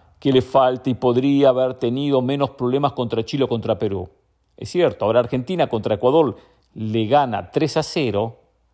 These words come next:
pero faltando cinco minutos o diez minutos iba ganando uno a cero.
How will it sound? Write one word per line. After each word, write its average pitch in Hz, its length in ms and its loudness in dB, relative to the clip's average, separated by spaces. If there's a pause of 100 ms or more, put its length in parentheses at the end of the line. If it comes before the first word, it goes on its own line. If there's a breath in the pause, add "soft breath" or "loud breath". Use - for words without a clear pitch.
(160)
pero - 140 -14
faltando 139 400 -2
cinco 139 360 -4
minutos 110 360 -4
o 92 40 -6
diez 110 180 -4
minutos 147 280 -2
iba 104 120 0
ganando 107 220 0
uno 95 80 -8
a 95 40 -10
cero. 131 440 -2